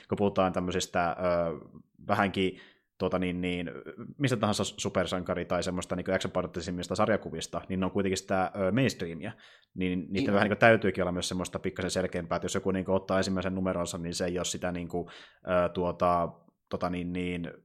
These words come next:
Speaker 1: sanotaanko poikkeuksellisesti siitä mahdollista, että sitä on helppo kuluttaa
Speaker 2: Joo, ei,
Speaker 1: silleen.
Speaker 2: ei, ja sit, sit, ja siihen on totuttu tavallaan sille, että tu-,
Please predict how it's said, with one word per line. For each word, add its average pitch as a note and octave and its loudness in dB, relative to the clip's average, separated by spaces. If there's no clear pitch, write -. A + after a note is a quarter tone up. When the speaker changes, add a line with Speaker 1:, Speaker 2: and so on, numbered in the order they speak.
Speaker 1:
sanotaanko F2+ -2
poikkeuksellisesti F#2+ 4
siitä E2+ -4
mahdollista, E2+ -4
että E2 -6
sitä F2+ -2
on F2 0
helppo F2+ -2
kuluttaa F#2 -2
Speaker 2:
Joo, F#2 2
ei, G2 0
Speaker 1:
silleen. E2+ -4
Speaker 2:
ei, G#2+ 2
ja A2 4
sit, G#2+ -2
sit, G#2 -6
ja G#2 0
siihen A2 -2
on G#2 -2
totuttu G2 -2
tavallaan E2+ 2
sille, F2 -6
että F2 -8
tu-, - -10